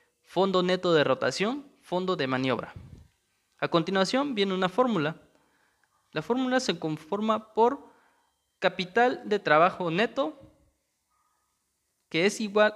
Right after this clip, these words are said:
a activo circulante menos el pasivo circulante. A continuación, les hablaré sobre el tema administración del efectivo. Involucra el manejo de dinero de la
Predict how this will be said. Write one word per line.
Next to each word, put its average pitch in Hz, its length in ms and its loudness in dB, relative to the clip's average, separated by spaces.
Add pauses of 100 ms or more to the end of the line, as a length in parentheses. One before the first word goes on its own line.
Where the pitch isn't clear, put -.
(140)
a - 460 0 (100)
activo 220 420 -2
circulante 208 800 -2
menos 202 520 0 (180)
el 143 200 -6
pasivo 156 520 -2
circulante. 131 800 -8 (1600)
A 151 80 0
continuación, 156 720 0 (400)
les 151 360 -4
hablaré 156 460 0
sobre 151 600 -8
el 147 180 -6
tema 185 480 -4
administración 143 880 -2
del 180 140 0
efectivo. - 580 -10 (1160)
Involucra 202 720 0
el 156 160 0
manejo 180 440 0
de 170 120 -2
dinero 147 520 0 (200)
de 147 100 0
la 143 240 0